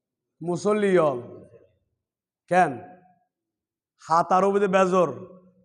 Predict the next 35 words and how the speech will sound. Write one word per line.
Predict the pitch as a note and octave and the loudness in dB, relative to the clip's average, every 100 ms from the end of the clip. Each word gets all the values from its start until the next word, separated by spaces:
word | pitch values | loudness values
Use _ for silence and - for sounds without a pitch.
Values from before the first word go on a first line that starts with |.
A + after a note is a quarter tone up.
| _ _ - | _ _ -4
তকবিরও | F3+ D#3 F#3 G3+ | -4 -2 0 2
বোধে | G#3 G#3 | 4 4
হউব। | F3 F3 F#3+ E3+ - - - _ _ _ _ _ _ _ _ _ - | 2 2 2 0 -4 -18 -20 _ _ _ _ _ _ _ _ _ -4
হন | F#3 A3+ | -2 0
না? | F#3+ B2 - - _ _ _ _ _ _ _ _ - | -2 -6 -14 -20 _ _ _ _ _ _ _ _ -4
তকবির | G3+ F#3+ F#3+ | -4 -2 0
কয়টি? | A3+ G3+ A3+ D3+ - - _ _ _ _ D3+ | 0 0 -2 -4 -10 -20 _ _ _ _ -10
বলেন | D#3+ F#3+ G#3+ | -4 -4 -2
না, | G#3+ F#3+ F3 | 0 0 -2
তকবির | D#3 G3+ F#3+ G3+ | -6 -4 -4 0
বলাটা | A3 A3+ | 2 2
ফরজ। | A3+ A3+ E3+ - - - _ _ _ _ - | 2 2 0 -6 -20 -20 _ _ _ _ -16
আর | D#3+ | -4
তকবির | G3+ F#3+ G#3 | -2 2 2
এগুলো | B3 | 2
কি | G3+ | 2
করতে | A3 G3+ | 0 2
হবে? | A3 | 2
অবশ্যই | G#3 G#3+ C#4+ | 4 2 2
বলতে | A#3+ F#3 | 2 2
হবে। | F3 C3 A2 - - - _ | 0 0 -8 -18 -20 -20 _
ইমামে | F3+ G3 G3+ G3+ | -2 2 2 4
যেভাবে | G#3 A#3 | 4 4
বলবে, | A#3+ A#3+ C#4+ | 4 4 4
মুত্তাকিদেরকে | B3+ - G3 F#3+ G#3 F#3 | 2 0 0 0 0 0
বলতে | D#3+ C#3+ | -2 -2
হবে। | C3 A2 - _ _ _ | -8 -12 -18 _ _ _
না | C#3+ E3+ | -6 2
হয় | G#3 | 4
আপনার | F3+ E3+ E3 D#3+ | 2 0 -4 -4
জ-, | C#3+ E3+ | -6 -8
এ, | E3 | -8
সালাতুল | D#3 F3+ F#3 F#3 F#3 | -4 0 0 0 -2
জানাজা | E3 E3+ E3 | -4 -4 -4
আদায় | E3 F#3+ C#4 | 0 2 0